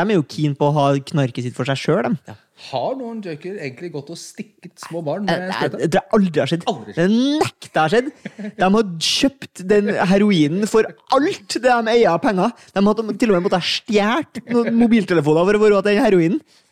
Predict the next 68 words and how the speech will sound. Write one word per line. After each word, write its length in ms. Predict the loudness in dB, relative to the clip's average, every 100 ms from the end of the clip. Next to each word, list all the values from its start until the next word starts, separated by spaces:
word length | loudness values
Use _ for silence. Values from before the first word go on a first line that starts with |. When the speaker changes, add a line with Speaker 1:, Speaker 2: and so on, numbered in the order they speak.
| -10
Speaker 1:
Klart, 200 | -6 -4
de 100 | -4
skal 80 | -4
ikke 220 | 0 0 0 _ _ _ _ _
gi 600 | -12 -8 -2 -2 0 0 0
bort 240 | -2 -2
det 140 | -2 0
til 120 | -2
noen 100 | -4
ki-, 220 | -6 -10 -2
heldige 400 | -2 0 0 -2
kids. 360 | -2 -6 -6 -12 -16 -16 -16 -16 _
Speaker 2:
De 160 | -16 -10
har 80 |
jo 80 | -10
stjålet 320 | -4 -2 -2
min 220 | -6 -10 -12
mobil, 200 | -12 -14
da. 140 | -14 -14
Jeg, 60 | -10
Speaker 1:
Ja, 80 | -10
Speaker 2:
jeg 140 | -10 -10
ble 80 | -12
Speaker 1:
faktisk. 220 | -10 -8
Speaker 2:
ranet 160 | -8 -8
av 60 |
en 60 | -10
junkie 240 | -12 -12 -12
da 60 |
jeg 80 | -12
var 100 | -14
atten. 160 | -18 -10
Speaker 1:
Ja. 140 | -6 -6 -6 -18
Speaker 2:
Ja. 80 | -20 -20 _ _
Jeg 140 | -18 -16
vet 60 |
ikke 80 | -14
hva 20 |
han 100 | -12
brukte 200 | -10 -12 -14
den 60 |
til. 120 | -18 -16
Han 300 | -16 -16 -14
ringte 220 | -14 -12
vel 80 | -12
dama, 340 | -12 -12 -12 -16
kanskje? 240 | -18 -18 -8 -6 -2
Speaker 1:
<laughs> 300 | -2 -2 -2
Ja. 140 | 0 -2 -4 -10
Speaker 2:
Så 80 |
junkie 320 | -4 -4 -4 -6
og 80 |
dama, 240 | -4 -4 -6
men 120 | -8
jeg 140 | -8 -8
hadde 140 | -10
ikke. 160 | -10 -4
Speaker 1:
Tror, 220 | 2 2 2
tror 140 | 0
ikke 140 | 0 0
han 80 | -2
skulle 160 | -6
selge 220 | -4 -2 -2
den 60 |
på 80 | -6
Q 200 | -2 0
X 160 | 0 -2
L. 220 | -4 -4